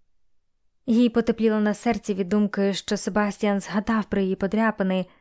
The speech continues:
і прислав лікаря. Але він учинив би так само для будь-кого. Емма з болем нагадала собі, що для принца вона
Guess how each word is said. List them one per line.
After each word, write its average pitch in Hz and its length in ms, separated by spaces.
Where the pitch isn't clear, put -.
і 226 80
прислав 190 400
лікаря. - 420
Але 262 240
він 247 160
учинив 233 320
би 202 100
так 202 180
само 202 420
для 214 180
будь-кого. 196 520
Емма 311 380
з 240 60
болем 240 360
нагадала 220 460
собі, 196 460
що 208 280
для 196 120
принца 226 440
вона 190 380